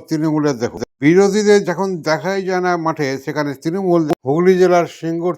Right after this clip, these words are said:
থেকে শুরু করে ঐদ্যবাটি পৌরসভার দশ নম্বর ওয়ার্ড শেওড়াফুলির জেলা জয়ন্ত বাহিনীর সভাপতি সুবীর ঘোষ থেকে শুরু করে রিষড়ার পৌরসভার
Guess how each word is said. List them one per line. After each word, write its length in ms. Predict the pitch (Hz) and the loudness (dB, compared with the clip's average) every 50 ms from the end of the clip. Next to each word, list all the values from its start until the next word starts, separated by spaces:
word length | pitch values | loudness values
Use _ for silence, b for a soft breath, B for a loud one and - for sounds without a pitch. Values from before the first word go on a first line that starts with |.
| - | -6
থেকে 200 | - 170 160 160 | -8 -6 -6 -6
শুরু 220 | 143 - 156 156 160 | -6 -6 -8 -8 -6
করে 220 | 147 165 160 165 170 165 170 170 170 - 139 | -2 0 0 0 0 0 0 -2 -2 0 0
ঐদ্যবাটি 600 | 156 156 143 131 165 175 165 170 165 165 160 156 151 - _ - | -2 -2 -2 0 0 2 2 2 0 0 -2 -4 -4 -4 _ -2
পৌরসভার 800 | 147 156 165 165 175 156 143 - - 147 151 151 156 156 156 151 120 110 101 | 0 2 2 2 2 0 -2 -4 -4 -4 0 2 2 2 2 0 -2 -8 -6
দশ 200 | 123 139 143 - - - 160 | -4 -4 -4 -6 -10 -8 -6
নম্বর 320 | 156 156 151 151 151 156 147 143 | -6 -6 -6 -4 -4 -4 -2 -2
ওয়ার্ড 260 | 139 139 139 143 139 120 110 - | 0 2 2 2 2 -2 -8 -14
শেওড়াফুলির 760 | - - 127 131 135 143 143 135 - _ 151 147 143 147 151 143 - - _ _ _ _ | -8 -6 -4 -4 -2 -2 -2 -4 -4 _ -8 -6 -4 -4 -4 -4 -8 -12 _ _ _ _
জেলা 380 | 110 92 - 123 160 160 185 180 180 165 131 | -20 -6 0 0 2 4 4 4 4 2 0
জয়ন্ত 460 | 143 147 151 156 160 170 175 165 151 170 160 127 151 | -2 0 0 0 0 -2 -2 -4 -6 -8 -6 -4 -2
বাহিনীর 440 | 143 139 151 156 147 156 156 147 135 - - | -2 -2 -2 -4 -4 -4 -4 -4 -6 -8 -8
সভাপতি 640 | 131 120 135 139 143 143 143 147 143 - - 147 147 139 - 147 143 143 - _ _ - - | -4 -2 0 2 0 0 -2 -6 -10 -10 -10 -10 -10 -10 -10 -10 -10 -12 -14 _ _ -20 -4
সুবীর 320 | - 147 151 180 185 180 165 139 | -2 0 4 6 4 4 4 2
ঘোষ 140 | 156 156 147 - | 0 -2 -2 -4
থেকে 160 | - 151 143 131 - | -6 -6 -6 -6 -6
শুরু 160 | 143 143 147 143 | -6 -4 -4 0
করে 200 | 131 151 156 160 160 151 - - 160 147 - 92 104 | 0 2 2 2 2 0 -2 -4 -4 -4 -4 -6 0
রিষড়ার 480 | 123 170 170 - - 175 175 165 170 165 - | 0 2 0 0 0 2 2 2 2 2 -2
পৌরসভার 760 | - 160 165 165 170 165 143 - - - 147 147 156 156 151 | -4 -2 -2 -2 -2 -4 -4 -8 -8 -8 -4 0 0 0 0